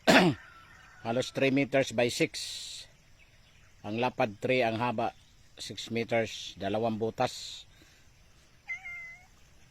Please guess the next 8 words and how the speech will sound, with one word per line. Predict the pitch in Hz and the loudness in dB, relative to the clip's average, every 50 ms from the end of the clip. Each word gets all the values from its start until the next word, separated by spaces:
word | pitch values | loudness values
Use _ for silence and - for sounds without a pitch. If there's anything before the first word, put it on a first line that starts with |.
| - - - - - - | -20 -20 -20 -20 -12 -8
Ang | 110 117 117 | -6 -6 -4
ilalagay | 113 123 120 123 127 127 131 123 120 127 127 | -4 -2 0 0 2 2 2 2 2 2 2
natin | 131 127 120 - 127 120 120 | 2 0 0 0 -2 -2 -2
dito, | 127 - 139 131 - | -2 -2 -4 -6 -2
tilapia. | - 127 123 131 135 - - - 143 139 139 139 135 - - - - - _ - | -2 0 2 2 0 0 0 2 4 4 6 4 4 2 -2 -8 -20 -20 _ -12
Dito | 113 113 113 - - 117 | -10 -10 -6 -4 -2 -2
naman | 120 120 120 123 123 120 120 120 - - | 0 0 0 0 0 -2 -2 -4 -6 -4
ay | 110 117 120 123 123 131 147 156 175 175 170 | 0 0 2 2 2 2 0 -2 -4 -6 -8